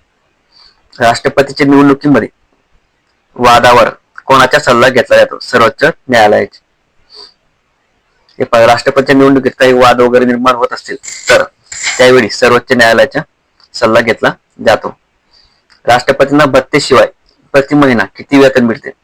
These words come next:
तर त्यांना पाच लाख रुपये महिना भेटतो.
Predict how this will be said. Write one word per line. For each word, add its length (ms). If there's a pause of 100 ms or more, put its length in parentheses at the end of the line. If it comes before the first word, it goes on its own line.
(320)
तर 40
त्यांना 180
पाच 340
लाख 160
रुपये 240 (580)
महिना 280 (160)
भेटतो. 440